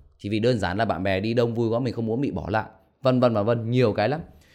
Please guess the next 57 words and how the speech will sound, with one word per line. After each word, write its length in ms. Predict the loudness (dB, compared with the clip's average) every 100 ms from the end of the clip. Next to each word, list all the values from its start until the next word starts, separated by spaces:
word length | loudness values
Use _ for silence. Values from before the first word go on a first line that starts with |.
| _ _
Các 80 | 2
bạn 160 | 2 2
sẽ 140 | -4
có 80 | 0
thể 100 | 2
list 220 | 2 4
ra 200 | 4 6
là 80 | 4
những 200 | 2 0
gì 160 | 0
mình 160 | 0 -2
thực 140 | -4
sự 240 | -4 -6 0
cần 260 | 2 2 0 -10 -20 _
và 100 | -8
những 160 | -6 -2
gì 100 | -2
mình 320 | -2 -4 -8 -14 -12
chỉ 160 | -6
là 80 | -4
muốn. 520 | -2 2 2 2 -4 -18 _ _ _ _ 0
Muốn 280 | 4 4
và 100 | 2
cần 200 | 2 2
khác 80 | 0
nhau. 320 | -2 -4 -4 -10 -2
Mình 160 | 0 4
muốn, 200 | 2 2
ở, 280 | 2 0 -4 -20 _
anh 280 | 0 2 0
thì, 140 | 0
ví 140 | 2
dụ 40 | 2
như 120 | 2
anh 180 | 0 2
này, 80 | 2
anh 140 | 4
muốn 160 | 4 4
nhiều 140 | 4
thứ. 180 | 2 -2
Anh 140 | -4 -2
muốn 140 | 0
có 140 | 0 0
một 100 | 0
chiếc 100 | -2 -4
Porsche 260 | -4 0 0
chín 160 | 2 0
một 100 | 4
một, 400 | 4 4 0 -10 -2
đúng 100 | 4
không? 180 | 4 4 -8 _ _ _ -4
Anh 140 | -2
muốn 120 | 0
có 120 | 2
cái 120 | 4 4
biệt 180 | 4 4
thự. 140 | 0